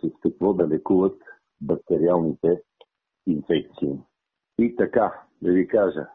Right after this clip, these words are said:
вируси не се лекуват с антибиотици. Антибиотик се включва само при съмнение за бактериална инфекция. Антибиотици се дават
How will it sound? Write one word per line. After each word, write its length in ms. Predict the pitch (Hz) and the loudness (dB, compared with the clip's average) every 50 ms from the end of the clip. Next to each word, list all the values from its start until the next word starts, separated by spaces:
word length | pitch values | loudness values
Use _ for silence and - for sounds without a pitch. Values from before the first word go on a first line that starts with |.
| - | -16
вируси 760 | - 76 73 87 98 104 101 101 98 - - 127 135 143 - - _ _ _ _ _ _ _ _ _ _ _ _ - | -14 -6 0 0 2 2 2 0 -2 -2 0 0 0 0 -2 -4 _ _ _ _ _ _ _ _ _ _ _ _ -2
не 160 | 90 90 85 - | 0 0 0 2
се 140 | - 113 104 | 0 2 2
лекуват 480 | 95 87 - - 87 78 76 73 69 - | 2 0 0 0 2 2 2 2 0 -2
с 100 | - 76 - - | -2 -2 -2 -2
антибиотици. 1000 | 78 73 71 - 73 67 64 78 85 95 - - 110 90 - - 123 123 113 - - | -2 -2 -2 -2 -2 -2 0 2 2 2 0 0 -4 -4 0 0 0 0 -2 -2 -2
Антибиотик 640 | 85 82 78 - - 80 - 92 104 - - 98 - _ _ | -2 -2 -2 -2 -6 -2 0 0 0 0 -2 -6 -8 _ _
се 80 | 85 80 | -4 -4
включва 520 | - _ - 104 110 - - 110 117 117 - - _ _ _ _ _ _ | -2 _ 0 0 0 0 0 0 0 0 -4 -12 _ _ _ _ _ _
само 320 | - 95 95 101 104 - - | 0 0 2 2 0 -2 -2
при 180 | - 90 87 - | -2 -2 -2 0
съмнение 580 | - 85 80 80 82 90 92 92 90 92 92 78 76 | 0 0 2 2 2 4 4 4 4 2 2 2 2
за 260 | 85 82 90 98 - - _ _ - | 2 2 2 0 -4 -8 _ _ -18
бактериална 760 | - 69 80 - - - 90 85 85 90 87 85 82 80 80 | -10 -8 -8 -8 -4 0 0 2 4 4 2 2 0 0 -2
инфекция. 640 | 76 69 - - 78 69 - _ _ - 69 64 62 - _ _ _ _ _ _ _ - | -4 -4 -2 -2 -2 -2 -2 _ _ -2 -2 -2 -2 -6 _ _ _ _ _ _ _ -2
Антибиотици 840 | - 80 80 - 90 82 78 101 110 107 - 98 90 - - 87 80 - | 0 0 0 0 0 0 2 2 2 2 0 -2 -2 -2 -4 -6 -4 -2
се 80 | 80 73 | -2 0
дават 380 | 73 87 85 92 104 117 117 | 2 2 2 4 2 0 -2